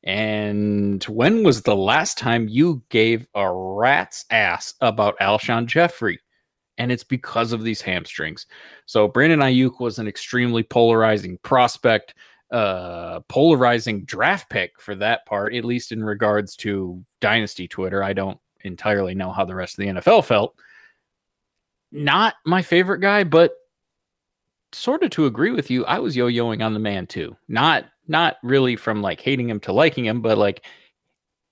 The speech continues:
really disliking him to intrigued. And then something like this happens, and I know I have shares of him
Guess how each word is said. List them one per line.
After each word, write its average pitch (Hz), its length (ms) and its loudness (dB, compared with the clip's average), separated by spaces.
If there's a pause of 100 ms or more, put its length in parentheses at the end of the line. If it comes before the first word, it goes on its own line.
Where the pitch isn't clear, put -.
(320)
really 170 400 8
disliking 117 580 2
him 107 200 -6
to 101 540 -6 (600)
intrigued. 156 720 0 (680)
And 123 120 -4
then 185 160 0
something 175 320 0
like 131 200 0
this 123 140 0
happens, 117 480 0
and 113 400 -4
I 135 140 2
know 131 240 4
I 135 100 4
have 113 300 -2
shares 131 340 0
of 131 100 4
him 131 280 -2